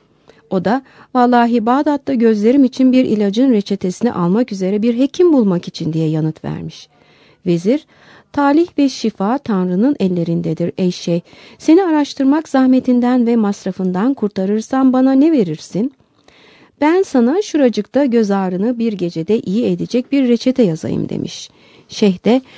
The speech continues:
"Böylesi bir iyiliği ancak Allah ödüllendirebilir." diye yanıt vermiş. Bunun üzerine Cafer, halifeye ve Ebu Nuvas'a dönerek onlara göz kırpmış, sonra şeyhe dönerek,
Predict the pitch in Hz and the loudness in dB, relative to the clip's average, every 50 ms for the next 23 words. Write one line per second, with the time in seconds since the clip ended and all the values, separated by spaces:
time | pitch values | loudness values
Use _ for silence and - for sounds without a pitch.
0 | - - - - 311 349 392 370 370 349 - - 302 302 294 277 - 254 247 247 | -20 -16 -6 0 2 4 4 4 4 2 2 0 2 2 2 2 2 0 0 0
1 | 233 233 233 - - 226 254 269 254 247 233 247 277 - - - 185 180 180 190 | 0 0 -2 -2 0 0 0 0 0 0 0 -2 -2 -4 -4 -4 -2 -2 0 0
2 | 214 226 240 - 180 175 180 170 165 170 165 160 160 160 165 160 156 151 151 151 | 0 -2 -2 -4 -4 -4 -4 -4 -4 -2 -2 -2 -2 -2 -2 -4 -4 -4 -6 -6
3 | 147 147 - - _ _ _ - - 175 170 170 156 151 165 165 - - 98 123 | -8 -8 -10 -14 _ _ _ -6 -4 -2 -2 0 -2 -2 -4 -6 -8 -10 -10 -10
4 | - - - - - - - _ _ _ _ _ _ _ - - - - - - | -10 -12 -14 -16 -18 -20 -20 _ _ _ _ _ _ _ -20 -20 -20 -20 -20 -10
5 | _ - 403 415 440 415 370 277 226 196 202 185 170 170 170 165 160 - 156 156 | _ 2 4 6 6 6 6 6 6 4 2 0 2 0 0 -2 -2 -4 -4 -4
6 | 160 165 - - 214 269 294 - - - - - - 262 269 285 277 269 262 277 | -4 -4 -2 0 0 0 0 -2 -8 -20 -10 -2 2 4 6 6 6 6 4 2
7 | 269 269 294 330 294 233 240 277 330 339 - - 202 190 180 208 240 254 240 208 | 2 2 2 2 4 4 4 4 2 0 -2 -2 -2 -2 0 2 2 2 2 2
8 | 170 160 160 165 - 180 151 - 220 220 202 175 160 170 208 277 277 - - - | 2 0 0 -2 -2 -4 0 4 4 4 4 4 2 2 0 0 0 -4 -12 -10
9 | - 233 247 254 254 254 262 269 233 220 190 170 - - - - 151 147 _ - | -4 -2 0 0 2 2 2 0 0 0 -2 -2 -2 -6 -10 -10 -10 -10 _ -2
10 | - 208 269 - - _ - - - - - - 349 339 320 311 302 - 269 240 | 0 0 0 0 -4 _ -20 -20 -20 -14 -6 0 2 2 4 2 2 2 2 2
11 | 208 196 185 - 170 160 165 175 202 269 339 349 _ | 4 2 0 0 0 0 0 0 0 0 -2 -4 _